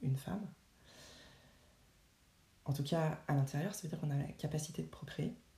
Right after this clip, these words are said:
Ensuite, la maternité, euh, la ménopause, et donc après, euh, voilà, la, la femme sage, l'âge mûr.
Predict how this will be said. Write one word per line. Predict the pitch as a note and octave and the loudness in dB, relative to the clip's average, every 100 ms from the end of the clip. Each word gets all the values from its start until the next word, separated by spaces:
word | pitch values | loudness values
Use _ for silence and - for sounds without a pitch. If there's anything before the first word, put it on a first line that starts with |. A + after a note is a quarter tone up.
| - - - - - - - - - | -20 -20 -20 -20 -20 -20 -20 -20 0
Ensuite, | D3+ - F#3 F#3 - - - - - | 2 4 2 2 -10 -20 -20 -20 -2
la | D#3+ | 2
maternité, | D3 C#3+ D3 C#3+ C#3 F#3 - - - - - - - - - - - - - - | 4 4 4 4 2 -4 -8 -20 -20 -20 -20 -20 -20 -20 -20 -20 -20 -20 -12 -2
euh, | D3 C#3+ - - - - - - - - - - - - - - - | -2 -2 -4 -6 -8 -14 -20 -20 -20 -20 -20 -20 -20 -20 -20 -20 0
la | D3+ D3 C#3+ C3+ C3+ | 4 6 6 6 6
ménopause, | C3+ C#3 F3+ G3 - - - - - - - - - - - - - | 6 6 4 2 -2 -14 -20 -20 -20 -20 -20 -20 -20 -20 -20 -20 -6
et | - | -2
donc | C#3 C#3+ C#3 | 2 2 2
après, | B2 - D#3 D#3+ E3+ | 0 2 4 4 0
euh, | C#3+ C#3 | -2 -2
voilà, | C#3 C3+ | -2 -2
la, | B2+ - - | -2 -4 -2
la | C#3 | -2
femme | - C3 | 0 -2
sage, | - D3 D3+ D#3 C#3+ - - C#3+ | 0 0 2 2 -2 -10 -6 -2
l'âge | C#3 | 2
mûr. | C#3 E3+ | 4 2